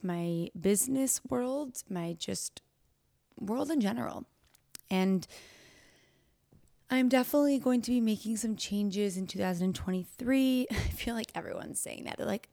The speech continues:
"Two thousand twenty-three, these are all the changes I'm gonna make."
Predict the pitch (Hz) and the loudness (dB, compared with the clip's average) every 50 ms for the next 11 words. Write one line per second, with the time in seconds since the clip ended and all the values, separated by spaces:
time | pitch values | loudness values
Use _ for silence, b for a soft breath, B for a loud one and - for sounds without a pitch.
0 | _ _ - 370 370 381 370 359 381 349 339 403 381 370 359 359 - 403 427 415 | _ _ -2 0 0 2 0 0 -2 -2 0 -2 -2 -2 -4 -2 2 2 4 4
1 | 415 403 370 349 330 359 359 359 339 - - - - 277 277 269 277 262 285 262 | 2 2 0 0 0 0 -2 -2 -4 -6 -8 -8 -6 -6 -6 -6 -6 -4 -4 -2
2 | 254 262 254 240 233 233 226 226 220 | -2 0 0 0 0 0 0 -2 -4